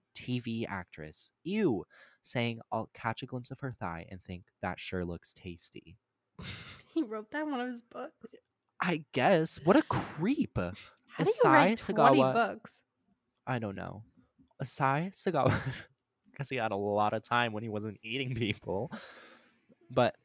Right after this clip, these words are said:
Speaker 1: it says, "Asai Sagawa is also referenced in the Rolling Stones song, Too Much Blood, with the lyrics reading, 'And when he ate her, he took her bones to the Bois de Boulogne.'" <laughs>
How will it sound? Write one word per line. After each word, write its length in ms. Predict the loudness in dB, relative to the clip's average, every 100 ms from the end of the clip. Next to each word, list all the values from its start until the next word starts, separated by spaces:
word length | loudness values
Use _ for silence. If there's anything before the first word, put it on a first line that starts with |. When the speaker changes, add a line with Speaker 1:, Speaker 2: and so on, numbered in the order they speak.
| _
Speaker 1:
it 100 | -10
says, 140 | -8 -4
"Asai 240 | -4 -4
Sagawa 480 | -6 -6 -4 -2 -4
is 100 | -6
also 240 | -6 -4 -2
referenced 460 | -4 -6 -10 -8
in 40 | -4
the 100 | -2
Rolling 420 | 0 0 0 -4
Stones 360 | -2 -2 -2 -4
song, 260 | -4 -6 -10
Too 180 | -10 -4
Much 300 | -4 -4 -6
Blood, 280 | -2 -2 -2
with 80 | -8
the 80 | -6
lyrics 380 | -2 -2 -4 -6
reading, 340 | -6 -6 -12 -18 _ -8
'And 120 | -6
when 100 | -6
he 220 | -6 -8
ate 220 | -6 -8 -2
her, 180 | -2 -2
he 180 | -6
took 300 | -8 -6 -6
her 140 | -4 -4
bones 480 | -2 -4 -6 -12 -20 _ _ _ -12
to 80 | -8
the 100 | -6
Bois 360 | 0 2 2
de 140 | 0 -6
Boulogne.'" 880 | -6 -8 -6 -8 -8 -10 -10 -10 -12 _
<laughs> 140 | -16